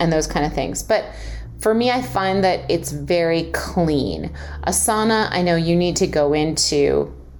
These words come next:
when you create a card or a task, sometimes you have to go into that task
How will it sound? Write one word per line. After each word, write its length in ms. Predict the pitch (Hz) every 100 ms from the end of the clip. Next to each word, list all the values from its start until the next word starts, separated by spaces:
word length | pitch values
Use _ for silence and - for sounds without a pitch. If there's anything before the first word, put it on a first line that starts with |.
| - -
when 240 | 170 180
you 100 | 160
create 320 | 143 - 170
a 60 | -
card 580 | - 202 160 147 175 185
or 120 | 165 147
a 40 |
task, 600 | - - 170 135 170 -
sometimes 440 | - 214 220 202 175
you 80 |
have 120 | 170 170
to 80 |
go 140 | - 156
into 220 | 175 180
that 160 | 175 160
task 460 | 160 156 160 -